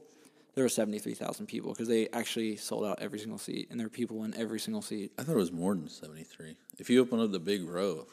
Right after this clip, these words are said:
Speaker 2: the big top nosebleeds, right? Doesn't it go to, like, eighty?
Speaker 1: I, I thought it was seventy. I thought seventy-three or seventy-four was the max, but I, I actually found out the date that they're gonna start doing the cashless transactions for Atlanta
Speaker 2: Oh, yeah.
Speaker 1: United.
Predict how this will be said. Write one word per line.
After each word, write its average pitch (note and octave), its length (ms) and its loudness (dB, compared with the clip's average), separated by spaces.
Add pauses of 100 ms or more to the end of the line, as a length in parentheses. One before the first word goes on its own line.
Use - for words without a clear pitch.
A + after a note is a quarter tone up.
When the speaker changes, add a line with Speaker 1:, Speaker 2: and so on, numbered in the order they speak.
(160)
Speaker 2:
the F2 120 -8 (120)
big F2+ 240 -4
top - 240 -4 (760)
nosebleeds, E2 720 -10
right? D#2+ 220 -10 (100)
Doesn't F2+ 200 -6
it D#2+ 100 -8
go E2+ 180 -4
to, F#2 80 0
like, E2 200 -6
eighty? F2+ 300 -6 (500)
Speaker 1:
I, A#2 80 2 (340)
I A#2+ 100 2
thought A#2+ 200 4
it G#2+ 60 6
was G#2 100 4
seventy. A2 360 0 (340)
I C#3 40 -6
thought B2+ 280 2
seventy-three A#2 920 2
or A#2 60 8
seventy-four A2+ 580 2
was G2+ 180 2
the G#2+ 60 0
max, G#2 480 0
but A#2 320 2 (480)
I, A#2 220 8 (420)
I B2+ 60 4
actually C3 220 4
found A#2 240 4
out G#2+ 80 4
the A2+ 80 -2
date G#2+ 400 2
that G#2+ 120 6
they're G#2+ 120 2
gonna G#2 160 0
start G#2+ 320 2
doing A2 220 0
the G#2 80 -4
cashless - 520 -2
transactions A#2 720 0
for A#2+ 200 0
Atlanta A2+ 200 -2
Speaker 2:
Oh, - 20 0
yeah. A2+ 60 0
Speaker 1:
United. A2+ 380 0